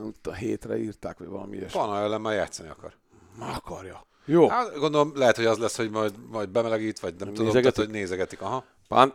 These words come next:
Speaker 1: persze, egészséges Panther nagyon kell, még akkor is, ha eddig nem kapta el a fonalat, de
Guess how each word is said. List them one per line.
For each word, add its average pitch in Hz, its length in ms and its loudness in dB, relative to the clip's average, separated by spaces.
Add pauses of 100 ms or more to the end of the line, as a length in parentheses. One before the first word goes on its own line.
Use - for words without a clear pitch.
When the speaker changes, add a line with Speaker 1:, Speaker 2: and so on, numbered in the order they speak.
(120)
Speaker 1:
persze, 98 480 -2
egészséges 104 500 -2
Panther 101 360 -6
nagyon 92 280 -4
kell, 90 160 -8
még 90 160 -6
akkor 95 260 -6
is, 87 140 -10
ha 107 80 -4
eddig 95 160 -6
nem 95 140 -10
kapta - 300 -6
el 101 60 2
a 98 40 0
fonalat, 113 400 2
de 110 200 6